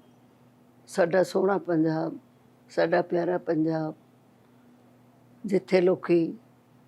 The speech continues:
ਛਿੰਝਾਂ ਪਾਉਂਦੇ, ਹੱਸਦੇ, ਖੇਡਦੇ, ਮੇਲੇ ਤੇ ਮੇਲਿਆਂ ਤੇ ਜਾਂਦੇ, ਜਿੱਥੇ ਹਰੇਕ ਦਾ ਜੀਅ ਲੱਗਦਾ ਆ ਕੇ, ਅੱਜ ਉਸ ਪੰਜਾਬ ਦੀ ਹਾਲਤ ਬਹੁਤ ਵਿਗੜੀ ਹੋਈ ਹੈ। ਕਦੇ ਅਸੀਂ ਕਹਿੰਦੇ ਸਾਂ,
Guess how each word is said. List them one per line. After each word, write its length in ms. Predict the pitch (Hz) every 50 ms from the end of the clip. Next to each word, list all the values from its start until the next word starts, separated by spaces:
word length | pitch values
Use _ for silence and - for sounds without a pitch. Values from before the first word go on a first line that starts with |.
| _ _ _ _ _ _ _ _ _ _ -
ਛਿੰਝਾਂ 420 | - - 208 196 165 196 202 185
ਪਾਉਂਦੇ, 520 | 175 - 180 175 165 165 160 175 175 175 165
ਹੱਸਦੇ, 460 | 175 196 180 - - 165 180 180 175
ਖੇਡਦੇ, 580 | - - 190 185 185 180 180 180 185 175 170 160
ਮੇਲੇ 480 | 165 175 175 165 160 170 175 170 165
ਤੇ 160 | 160 - 185
ਮੇਲਿਆਂ 440 | 156 151 170 165 165 165 170 170 160
ਤੇ 180 | 143 175 170 156
ਜਾਂਦੇ, 440 | - 170 160 147 156 156 175 156 170 - _ _ _ _ _ _ _ _ _ _ _ _ _ _ _ _ _ _ _ - _ _ _ _ _ _ _ - 208
ਜਿੱਥੇ 280 | 196 202 196 - 196 175
ਹਰੇਕ 300 | 185 196 185 185 - 190
ਦਾ 160 | 175 190 185
ਜੀਅ 260 | 147 156 160 170 175
ਲੱਗਦਾ 440 | 175 175 165 165 - 175 175 180 170
ਆ 40 | 160
ਕੇ, 320 | - - 165 156 156 175 - - - - - _ _ _ _ _ _ _ _ _ _ _ _ _ _ _ _ _ _ - _ _ _ - - - 196 202
ਅੱਜ 140 | 180 185
ਉਸ 160 | 202 196 - -
ਪੰਜਾਬ 420 | - 180 170 185 175 170 165 170
ਦੀ 160 | - 175 165
ਹਾਲਤ 340 | 156 170 170 160 156 - 196
ਬਹੁਤ 340 | 190 202 175 180 170 - 220
ਵਿਗੜੀ 340 | 226 180 156 160 156 165 147
ਹੋਈ 200 | 151 - - 180 156 175
ਹੈ। 100 | 170 - - - _ _ _ _ _ _ _ _ _ -
ਕਦੇ 280 | - 196 180 170 175 180
ਅਸੀਂ 220 | 160 - 196 185
ਕਹਿੰਦੇ 320 | - 185 180 170 185 190 180
ਸਾਂ, 320 | 180 - 196 175 175 180